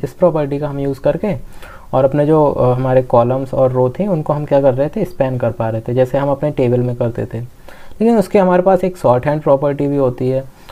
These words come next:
तो उसका हम आज हम यूज़ करने वाले हैं। तो उसके लिए हम क्या करेंगे,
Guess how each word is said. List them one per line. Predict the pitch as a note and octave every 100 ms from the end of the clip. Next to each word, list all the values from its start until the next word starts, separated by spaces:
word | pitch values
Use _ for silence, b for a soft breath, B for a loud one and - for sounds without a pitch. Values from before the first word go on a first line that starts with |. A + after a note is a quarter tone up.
| B -
तो | C3+
उसका | C3+ - E3
हम | E3 E3 E3 D#3+
आज | C3 C3+
हम | C#3+ C#3+
यूज़ | B2+ B2+
करने | C3 C3+ C#3
वाले | C#3 C#3 D3
हैं। | F3+ D3+
तो | C#3
उसके | C3 -
लिए | C#3
हम | C3+ C#3
क्या | C3+
करेंगे, | B2+ B2 D3 F#3